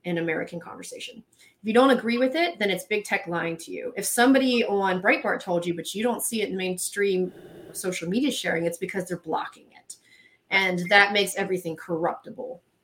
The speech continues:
Now, the narrative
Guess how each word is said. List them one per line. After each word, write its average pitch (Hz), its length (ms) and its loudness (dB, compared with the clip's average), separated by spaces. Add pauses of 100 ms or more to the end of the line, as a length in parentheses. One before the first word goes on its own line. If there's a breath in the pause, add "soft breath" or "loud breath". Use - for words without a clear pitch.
(580)
Now, 190 420 2 (440 loud breath)
the 196 100 0
narrative 226 1000 6